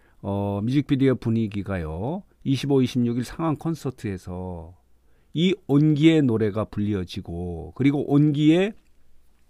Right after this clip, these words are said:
이 단편 영화가 스크린에서 공개가 되면서 재밌는 부분이 뭐냐면요, 상암 콘서트 같은 경우는 임영웅 입장에서 처음으로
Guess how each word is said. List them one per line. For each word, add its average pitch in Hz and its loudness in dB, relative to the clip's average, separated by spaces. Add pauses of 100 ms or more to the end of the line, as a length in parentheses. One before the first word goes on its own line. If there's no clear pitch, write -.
(440)
이 143 2
단편 156 0
영화가 110 -4 (420)
스크린에서 151 4
공개가 110 -2
되면서 95 -6 (420)
재밌는 160 4
부분이 139 4
뭐냐면요, 110 0
상암 175 0
콘서트 165 -4
같은 131 -2
경우는 113 -2 (800)
임영웅 170 8
입장에서 123 0
처음으로 120 -4